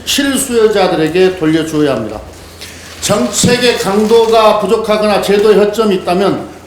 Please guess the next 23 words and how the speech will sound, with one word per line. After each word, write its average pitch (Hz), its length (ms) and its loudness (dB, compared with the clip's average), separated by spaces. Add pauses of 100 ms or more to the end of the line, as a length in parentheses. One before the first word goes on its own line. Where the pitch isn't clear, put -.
더욱 196 340 4
채우고 220 840 -2 (260)
보완하겠습니다. 151 720 0 (520)
생애 202 420 2
최초 233 340 0
주택 208 320 -2
구입자, 196 560 -2 (400)
전월세 214 1000 2
거주자 208 460 2
등 151 140 -2
실수요자를 247 840 0
대상으로 196 540 0
한 202 260 0 (340)
공급 185 300 2
물량 190 320 4
확대에 175 420 -2
더 170 300 2
적극적으로 170 880 -2 (320)
나서주기 151 460 -2
바랍니다. 131 400 -2 (840)
평범한 254 500 4
청년과 269 500 2
신혼부부, 208 640 0